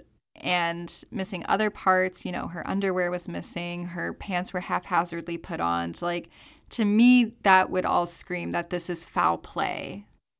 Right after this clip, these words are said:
Foul play was absolutely involved in the disappearance of a ten-year-old. And this is another question that I had, which is so irrelevant, but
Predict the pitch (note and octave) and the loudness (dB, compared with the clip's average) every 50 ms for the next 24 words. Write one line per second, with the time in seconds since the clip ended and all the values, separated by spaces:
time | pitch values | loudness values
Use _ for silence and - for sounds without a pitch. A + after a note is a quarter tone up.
0 | _ _ - F#3 F3 F3+ F3 - - F#3 E3+ E3+ E3+ E3+ - - E3 - - - | _ _ 2 4 4 4 2 0 -4 -6 -4 -4 -6 -4 -2 -2 -2 -2 -4 -6
1 | - F3 F3 F3 F3 - - - F3+ F3+ F3+ F3 F3 E3+ E3+ F3 F3 - F#3 F#3 | -6 -6 -6 -6 -6 -8 -8 -8 -6 -6 -6 -6 -4 -4 -2 -2 -2 -2 -4 -6
2 | - - - - E3+ E3+ E3+ E3+ - - F#3 - _ _ _ _ _ _ _ _ | -8 -10 -10 -8 -8 -6 -6 -6 -6 -6 -8 -10 _ _ _ _ _ _ _ _
3 | - F#3+ F3+ F#3+ F3+ - - - - - F3+ F3 F3 E3+ - F3+ - - - - | -6 -4 -2 0 0 0 -2 -4 -8 -8 -6 -6 -6 -6 -6 -8 -6 -8 -8 -8
4 | - F3+ E3+ F#3+ - - - - D#2 - - - - - - _ _ _ _ _ | -6 -8 -6 -6 -8 -8 -8 -10 -10 -10 -12 -14 -16 -20 -20 _ _ _ _ _
5 | _ - - - - - - - _ - A#3+ A#3+ B3 D4+ F#4 F4+ - A4 G4+ C#4 | _ -20 -20 -20 -20 -20 -20 -8 _ 2 4 6 6 6 4 4 4 2 2 4
6 | - - A3+ A3+ A#3+ B3 B3 D4+ D#4 D#4 - A#3 A3+ - - - A3+ G#3+ F3+ - | 4 4 6 8 8 8 6 4 2 2 0 -2 -2 0 2 2 4 4 4 2
7 | - F3 F3+ F#3+ F#3 F#3 F#3 F3+ - - - E3 E3+ F3 F3 F#3 G#3+ A#3+ C4+ C4+ | 2 0 2 2 0 0 -2 -4 -6 -2 0 2 2 4 4 4 4 2 2 0
8 | B3+ G#3+ G3 G#3 - - - - - _ _ _ _ _ _ _ _ _ - G#3+ | 0 -2 -2 -2 -2 -4 -4 -6 -8 _ _ _ _ _ _ _ _ _ -2 0
9 | G#3+ - - - A#3+ A#3 A3+ G3+ F3+ F3+ E3+ E3+ F3 F3 E3+ - - - - - | 0 2 2 4 4 4 4 4 2 2 2 2 0 -2 -4 -4 -6 -6 -2 0
10 | F3+ E3+ E3 D#3+ - - | 2 2 2 0 -2 -6